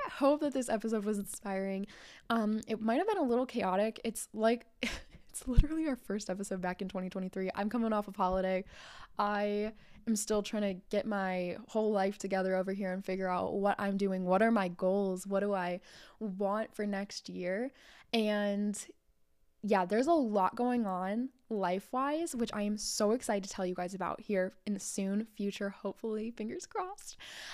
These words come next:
Um, and I'm so excited about these life updates that are coming, um, but it's consuming a lot of my time, and I, I hate being that person. It's like,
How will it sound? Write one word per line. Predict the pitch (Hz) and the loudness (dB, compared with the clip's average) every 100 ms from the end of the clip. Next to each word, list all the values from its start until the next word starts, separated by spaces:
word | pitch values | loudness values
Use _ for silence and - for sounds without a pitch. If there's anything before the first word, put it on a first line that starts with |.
| - | -2
Um, | 269 240 220 214 196 - | 2 4 4 2 -4 0
and | 247 226 220 - | 2 4 2 2
I'm | 226 | 0
so | 208 220 | 2 2
excited | 226 - 190 | 2 2 0
about | 190 196 | 0 -2
these | 202 185 | -2 -4
life | 185 | -4
updates | 180 190 185 | -4 -4 -4
that | 180 | -2
are | 180 | -4
coming, | - 202 196 202 233 - | -2 0 0 -2 -4 -4
um, | 220 202 190 | -2 0 0
but | 202 220 | 2 2
it's | 240 | 0
consuming | - 247 - 269 370 359 | 0 0 2 2 4 4
a | 247 | 2
lot | 262 | 0
of | 320 | 0
my | 302 | -2
time, | 233 - 254 339 349 240 196 - | -2 -6 -2 2 2 2 0 -2
and | 226 | -2
I, | 214 202 - | -2 -4 -8
I | 214 | -8
hate | - 202 202 | -6 -6 -6
being | 196 | -6
that | 180 - | -6 -6
person. | 180 190 | -8 -6
It's | 190 | -8
like, | 240 | -10